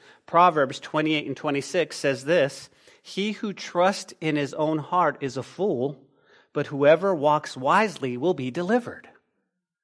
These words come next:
That's what Proverbs tells us. And so today, this morning, church, I want to talk to you about an unguarded strength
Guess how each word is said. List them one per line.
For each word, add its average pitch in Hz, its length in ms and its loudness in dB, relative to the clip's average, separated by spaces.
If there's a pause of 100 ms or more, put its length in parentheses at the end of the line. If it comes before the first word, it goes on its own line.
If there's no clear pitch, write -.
(420)
That's 240 480 4 (200)
what 226 420 8 (280)
Proverbs 208 640 4 (360)
tells 247 400 2
us. - 560 -16 (720)
And 110 120 -12
so 127 140 -10
today, 131 640 2 (180)
this - 180 -18
morning, 147 360 2
church, 156 380 2
I 120 40 -6
want 139 160 0
to 131 60 0
talk 185 320 4
to 147 100 -10
you 113 260 -6 (440)
about 131 260 4
an 120 160 0
unguarded 160 560 2
strength 135 760 -2